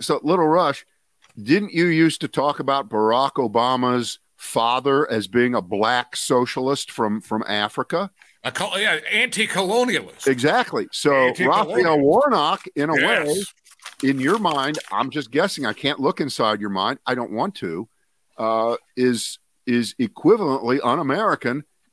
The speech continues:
Speaker 1: as was Barack Obama's
Speaker 2: Yeah.
Speaker 1: father,
Speaker 2: Yeah,
Speaker 1: as
Speaker 2: no.
Speaker 1: was, in your mind, uh, Barack Obama, because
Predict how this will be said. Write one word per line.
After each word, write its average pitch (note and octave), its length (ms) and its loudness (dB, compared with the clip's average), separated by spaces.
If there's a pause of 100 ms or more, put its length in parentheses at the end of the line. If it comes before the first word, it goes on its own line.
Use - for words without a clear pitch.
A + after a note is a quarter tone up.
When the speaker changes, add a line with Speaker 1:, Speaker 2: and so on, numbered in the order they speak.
(100)
Speaker 1:
as C3+ 320 0
was D3 300 0
Barack C3 400 0
Obama's D#3 520 0
Speaker 2:
Yeah. F3 60 2
Speaker 1:
father, D#3 380 2 (180)
Speaker 2:
Yeah, D3+ 200 2
Speaker 1:
as - 80 0
Speaker 2:
no. D#3+ 40 0
Speaker 1:
was, D#3 300 2
in B2 200 -2
your C#3 220 0
mind, D3+ 440 -2 (300)
uh, A#2+ 180 2
Barack A#2 420 2
Obama, D#3+ 440 2
because C#3 520 -2